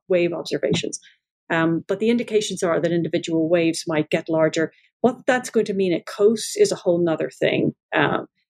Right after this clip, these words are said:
and I think more important for coasts is, uh, is not so much the size of individual waves in storm packets, but overall storminess. Um,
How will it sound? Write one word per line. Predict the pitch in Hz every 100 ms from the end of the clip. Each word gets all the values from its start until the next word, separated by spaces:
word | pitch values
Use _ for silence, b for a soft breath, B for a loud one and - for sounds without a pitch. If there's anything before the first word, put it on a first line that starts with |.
| _
and | 156 156 160 160
I | 170
think | 185 165
more | 190 185 180
important | 170 196 - 160
for | 170
coasts | - 185 170 165 - - - _ _ _ -
is, | 175 160 160 - - - - -
uh, | 180 170 -
is | - 190 -
not | 208 208 208
so | 202
much | 185 -
the | 202
size | - 190 180 180
of | 170
individual | 170 165 170 208 208 185 175
waves | 175 175 170 170 -
in | - 170
storm | - 185 170
packets, | - 175 185 -
but | - 180
overall | 185 180 180 175 170
storminess. | - - 160 156 147 - -
Um, | -